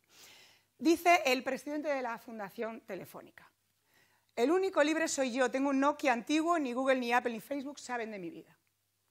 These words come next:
Cuando la gente de la calle habla de tecnología, piensa en lo cómoda que es la vida ahora, lo fácil que tiene muchas cosas, y piensa también en, "Caramba, me espían", porque esto ya lo oímos todos en las noticias, lo vemos incluso en los anuncios.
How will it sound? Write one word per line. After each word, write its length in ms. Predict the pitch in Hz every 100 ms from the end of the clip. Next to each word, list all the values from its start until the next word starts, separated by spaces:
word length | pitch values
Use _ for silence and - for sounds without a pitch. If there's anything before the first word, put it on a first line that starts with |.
| _
Cuando 240 | - 180 180
la 120 | 175
gente 240 | 240 247
de 80 | 254
la 120 | 247
calle 300 | 240 262 202
habla 160 | 196 214
de 80 | 220
tecnología, 640 | 220 233 226 - 269 311 - _ _ _
piensa 320 | - 247 247
en 100 | 202
lo 160 | 185 185
cómoda 420 | 269 262 175 160
que 100 | -
es 60 | 202
la 100 | 208
vida 240 | 226 214
ahora, 240 | 262 302 349
lo 120 | 185
fácil 420 | - 208 - 170
que 100 | 175
tiene 200 | 180 175
muchas 300 | 180 233 226
cosas, 400 | 311 302 339 381 - _ _ _
y 140 | 302 294
piensa 440 | 302 294 294 311
también 400 | 311 294 285 320
en, 220 | 285 320
"Caramba, 580 | 330 233 220 240 185 147 _
me 120 | 202
espían", 460 | 175 - 190 160 156 _ _
porque 200 | 175 -
esto 140 | -
ya 200 | 175 180
lo 120 | 190
oímos 300 | 180 175 170
todos 280 | - 180 165
en 60 | 170
las 120 | 170
noticias, 720 | 196 208 285 269 - 285 277 - - _
lo 140 | 226
vemos 280 | 226 254 285
incluso 300 | 254 226 220
en 60 | 202
los 120 | 190
anuncios. 440 | 185 170 - 156